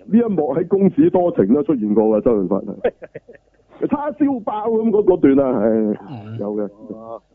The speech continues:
Speaker 2: 咁啊，咁啊，你問我，我自己會
Speaker 1: 都幾好睇啊，
Speaker 2: 係啊。
Speaker 1: 都幾好睇啊，如果
Speaker 2: 同埋出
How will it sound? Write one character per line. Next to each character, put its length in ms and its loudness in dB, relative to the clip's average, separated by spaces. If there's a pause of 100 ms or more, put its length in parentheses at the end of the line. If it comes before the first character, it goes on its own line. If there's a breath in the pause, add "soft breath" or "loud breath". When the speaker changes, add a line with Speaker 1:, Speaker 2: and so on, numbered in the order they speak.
(340)
Speaker 2:
咁 120 -8
啊， 80 -8 (420)
咁 140 -10
啊， 40 -4
你 80 -2
問 160 -4
我， 340 -2
我 160 2
自 120 -4
己 100 -2
會 160 0
Speaker 1:
都 160 0
幾 60 -4
好 80 -2
睇 80 -4
啊， 420 -2
Speaker 2:
係 240 -2
啊。 220 -4
Speaker 1:
都 60 0
幾 120 -6
好 60 2
睇 340 0
啊， 220 -2
如 80 -2
果 80 0
Speaker 2:
同 100 -2
埋 100 -4
出 160 -8